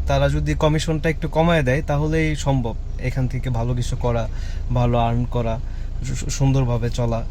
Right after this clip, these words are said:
এটাই আর কি। Uber দেখা যাচ্ছে পঁচিশ পার্সেন্ট কমিশন ওনাদের, কিন্তু কমিশন কেটে নিচ্ছে অনেক বেশি। পঁচিশের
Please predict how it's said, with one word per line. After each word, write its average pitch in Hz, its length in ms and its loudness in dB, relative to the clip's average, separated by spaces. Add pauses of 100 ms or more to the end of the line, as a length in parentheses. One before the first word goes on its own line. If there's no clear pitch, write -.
(180)
এটাই 139 320 2
আর 113 140 0
কি। 101 120 -6 (380)
Uber 170 320 4
দেখা 185 220 4
যাচ্ছে 185 340 0
পঁচিশ 190 360 -2
পার্সেন্ট 170 380 -2
কমিশন 175 320 0
ওনাদের, 170 440 0
কিন্তু 151 680 0
কমিশন 151 420 2
কেটে 175 280 0
নিচ্ছে 143 320 0
অনেক 127 280 0
বেশি। 127 280 -2 (640)
পঁচিশের 175 400 0